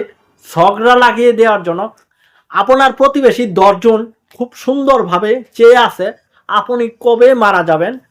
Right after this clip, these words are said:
কবে আপনার ছেলে মেয়ের মধ্যে ঝগড়া লাগিয়ে দিবে, কবে আপনার ছেলে মেয়ের মধ্যে ফ্যাসাদ লাগিয়ে দিবে। ফ্যাসাদ লাগিয়ে দিয়ে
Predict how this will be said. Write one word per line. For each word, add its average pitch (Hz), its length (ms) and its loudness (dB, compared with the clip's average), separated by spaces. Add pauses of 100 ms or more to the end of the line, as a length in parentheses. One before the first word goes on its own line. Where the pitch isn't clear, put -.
(280)
কবে 262 300 4
আপনার 233 400 0
ছেলে 240 280 -2
মেয়ের 226 180 0
মধ্যে 190 480 -2 (200)
ঝগড়া 208 460 -2
লাগিয়ে 190 320 -2
দিবে, 196 340 -6 (260)
কবে 247 280 2
আপনার 226 340 -2
ছেলে 240 260 -6
মেয়ের 214 360 -6
মধ্যে 196 420 -4 (400)
ফ্যাসাদ 220 420 -2
লাগিয়ে 196 320 -2
দিবে। 156 300 -6 (400)
ফ্যাসাদ 247 380 -2
লাগিয়ে 247 360 2
দিয়ে 185 220 -4